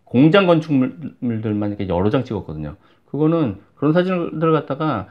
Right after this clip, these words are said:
그 유형-, 유형학적 사진이라고 보통 부르는데요. 그 사진이 갖고 있는 여러 가치 중에 하나는 일단 무미건조해요. 그래-, 그래서 어떤 감동,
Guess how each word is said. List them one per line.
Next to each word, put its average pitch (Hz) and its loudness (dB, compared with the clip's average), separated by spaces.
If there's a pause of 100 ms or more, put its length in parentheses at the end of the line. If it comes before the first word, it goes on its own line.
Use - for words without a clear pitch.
(160)
그 98 -6
유형-, 160 2
유형학적 160 0
사진이라고 165 -4
보통 120 -8
부르는데요. 107 -6 (220)
그 143 -2
사진이 185 0
갖고 165 -2
있는 165 0
여러 147 2
가치 - -14
중에 156 -4
하나는 143 -2 (260)
일단 135 -2 (220)
무미건조해요. 180 6
그래-, 131 -6
그래서 147 -6
어떤 123 -4
감동, 208 2